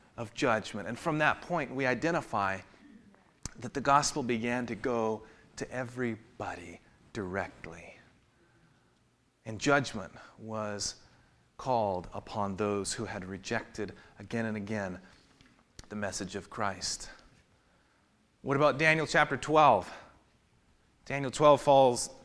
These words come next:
Daniel eleven, where all those crazy things happen that we're, we're still trying to figure out. What's this exactly talking about?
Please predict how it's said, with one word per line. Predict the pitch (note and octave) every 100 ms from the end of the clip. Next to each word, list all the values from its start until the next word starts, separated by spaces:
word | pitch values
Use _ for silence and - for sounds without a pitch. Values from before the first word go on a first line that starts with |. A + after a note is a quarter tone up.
| -
Daniel | B2+ C#3+ C3+ A2+
eleven, | B2 C#3+ D#3 A2+ G2+
where | G2+
all | G#2+ A#2
those | A#2 A2
crazy | - C3+ B2 A#2+
things | B2+ A2+ A2
happen | A#2+ A#2 B2 A#2+
that | A2 B2+
we're, | A2 G2 - - -
we're | A2
still | - C3+ A2+
trying | C3 G#2+
to |
figure | - C3+ A2 G#2+
out. | F2+ F2+
What's | D3+ - -
this | F3+ -
exactly | E2+ - C#3 E3 D3 A#2+
talking | C#3+ C3+ - A#2+
about? | G#2+ G#2+